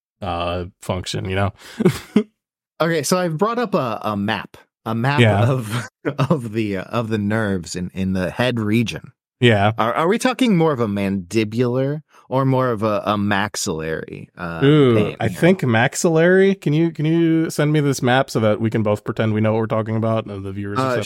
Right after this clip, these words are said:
Speaker 2: sure, absolutely,
Speaker 1: <laughs>
Speaker 2: absolutely. I'd love to share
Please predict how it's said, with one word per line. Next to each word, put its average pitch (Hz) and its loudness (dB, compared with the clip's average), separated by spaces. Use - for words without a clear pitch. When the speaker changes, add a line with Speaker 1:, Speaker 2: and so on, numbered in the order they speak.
Speaker 2:
sure, 175 0
absolutely, 147 0
Speaker 1:
<laughs> 180 6
Speaker 2:
absolutely. 165 2
I'd 147 -2
love 120 -2
to 135 0
share 120 -2